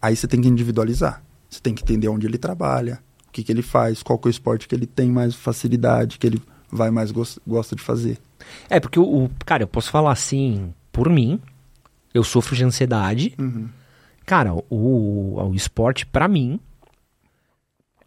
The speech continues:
Speaker 2: não que eu, não, é, é uma frase muito forte, mas é necessária. Já falei isso pra, pra minha terapeuta também.
Speaker 1: Uhum.
Speaker 2: Meu, esporte pra mim é a minha melhor terapia.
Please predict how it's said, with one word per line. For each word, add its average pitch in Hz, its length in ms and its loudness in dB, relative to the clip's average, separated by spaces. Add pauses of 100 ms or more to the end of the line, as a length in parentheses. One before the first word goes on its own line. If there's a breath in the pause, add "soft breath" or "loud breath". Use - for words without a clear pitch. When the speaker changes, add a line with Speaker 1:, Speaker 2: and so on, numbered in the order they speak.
Speaker 2:
não 131 380 2
que - 80 -4
eu, 123 240 2 (180)
não, 123 360 0 (180)
é, - 60 4
é 202 120 0
uma 202 100 2
frase 160 260 2
muito 208 180 0
forte, 160 380 -2
mas 180 200 2
é 175 580 4
necessária. 147 520 2
Já 156 80 2
falei 160 180 0
isso - 100 -8
pra, 151 200 2
pra 139 200 0
minha 135 160 4
terapeuta 139 460 0
também. 113 300 0
Speaker 1:
Uhum. 123 260 -6 (440 loud breath)
Speaker 2:
Meu, 226 160 2
esporte 151 280 -2
pra - 80 0
mim 190 100 4
é - 20 2
a 226 40 2
minha 277 100 2
melhor 285 160 2
terapia. 151 420 2